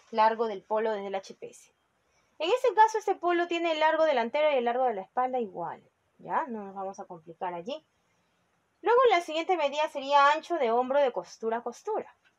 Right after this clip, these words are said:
¿Eso qué significa? Ancho de hombro de costura a costura. A ver, me voy a pasar para el otro lado. Ancho de hombro de costura a costura es esto, mira, de costura. Este ancho de hombro, ¿no? De aquí, desde donde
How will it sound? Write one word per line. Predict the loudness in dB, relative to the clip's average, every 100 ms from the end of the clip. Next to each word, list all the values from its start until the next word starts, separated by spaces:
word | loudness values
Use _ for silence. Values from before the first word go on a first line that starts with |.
| _ _ _ -6
¿Eso | -6 -6
qué | -10
significa? | -8 -8 -8 -8 -12 -14 -14
Ancho | -12 -12 -10
de | -8
hombro | -8 -10 -14 _ -20 -18 -18 -16
de | -14
costura | -12 -8 -8
a | -8
costura. | -10 -6 -2 -2
A |
ver, | -2
me | -6
voy | -6
a | -6
pasar | -8 -14
para | -12
el | -8
otro | -6 -4
lado. | -4 -6 -14 -20 -20 -20 _ _ _ _
Ancho | 2 2 4 4
de | 6
hombro | 6 4
de | 0
costura | -4 -2 -2
a | -2
costura | -4 -4 0 2 2
es | -2 -2
esto, | -2 -4 -14 -20
mira, | -20 _ _
de | -10 -10
costura. | -12 -20 _ _ -2
Este | 0 2 4
ancho | 6 4 0 -2
de | 0
hombro, | -2 -4 -14 -10
¿no? | -12 -14 _ _ _ -2
De |
aquí, | -2 -2 -4 -2 -2
desde | 0 0 2
donde | 2 0